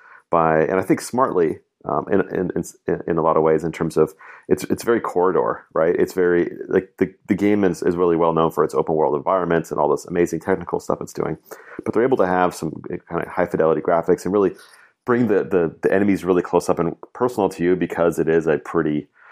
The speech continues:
um, small, small space where they're doing this kind of, that kind of infamous thirty seconds of fun, that gameplay loop, right? And so it really kind of, it, it, it teaches you how to play. It, it introduces you to the enemies, um, and, and then,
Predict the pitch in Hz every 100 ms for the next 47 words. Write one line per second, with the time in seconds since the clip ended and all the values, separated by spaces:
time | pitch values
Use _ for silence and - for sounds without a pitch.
0 | - _ - 67 71 - - 76 73 71
1 | - - 73 - 85 - 80 73 76 73
2 | 71 - 69 - - 78 - 78 - 82
3 | 76 76 - 76 - 76 71 - 71 -
4 | 71 - - - 76 80 - 60 - -
5 | - 87 - - - - 90 95 107 98
6 | 92 117 120 117 95 92 _ _ 98 -
7 | 95 95 85 - 101 113 104 101 101 92
8 | 80 76 76 _ _ - 80 - 82 -
9 | 98 101 98 95 87 87 82 80 78 73
10 | 73 - _ _ 73 71 71 71 71 90
11 | 82 78 78 85 80 76 76